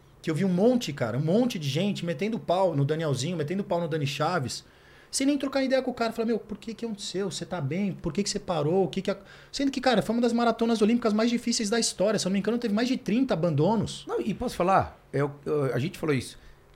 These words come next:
Speaker 2: Se eles pararam porque eles quiseram, eles têm o direito. Eles conquistaram a vaga, eles fazem o que eles
Speaker 1: É.
Speaker 2: quiserem. Se ele quiser dar um tiro de quinhentos metros e liderar durante quinhentos metros e parar, ele tem o direito.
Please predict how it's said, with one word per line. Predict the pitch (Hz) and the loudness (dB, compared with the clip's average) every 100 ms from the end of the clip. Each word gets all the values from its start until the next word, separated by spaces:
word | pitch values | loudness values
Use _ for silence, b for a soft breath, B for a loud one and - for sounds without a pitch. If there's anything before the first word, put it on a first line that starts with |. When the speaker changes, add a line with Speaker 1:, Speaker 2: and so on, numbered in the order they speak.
| - | -20
Speaker 2:
Se | - - | -16 -8
eles | 202 | -8
pararam | - 156 147 165 143 107 | -4 -2 0 -2 -4 -6
porque | 143 135 | -8 -6
eles | 156 120 | -4 -6
quiseram, | - 117 175 160 | -6 0 2 2
eles | 156 | -4
têm | 151 226 | -6 -4
o | |
direito. | 180 180 196 - | -2 -2 -4 -4
Eles | 190 208 | -4 -2
conquistaram | 226 233 - 220 | 0 -2 2 2
a | |
vaga, | 165 190 | 4 4
eles | 190 - | 2 4
fazem | 214 208 | 4 6
o | 220 | 0
que | - | 2
eles | 247 160 | 0 2
Speaker 1:
É. | |
Speaker 2:
quiserem. | 139 165 185 160 B B | 0 4 4 4 B B
Se | - 254 | 2 4
ele | |
quiser | 262 208 214 | 4 2 2
dar | 190 | 4
um | 196 | 0
tiro | - 185 | 0 0
de | 160 | 0
quinhentos | 226 240 196 | 2 2 4
metros | 190 175 185 | 4 4 4
e | |
liderar | 180 170 180 170 165 | 2 6 8 8 8
durante | 170 165 | 4 4
quinhentos | 190 190 | 2 0
metros | 175 165 160 | 2 2 2
e | |
parar, | - 180 220 | 2 4 6
ele | 226 226 | 4 2
tem | 262 | 0
o | |
direito. | 269 254 285 349 - | 2 4 6 4 2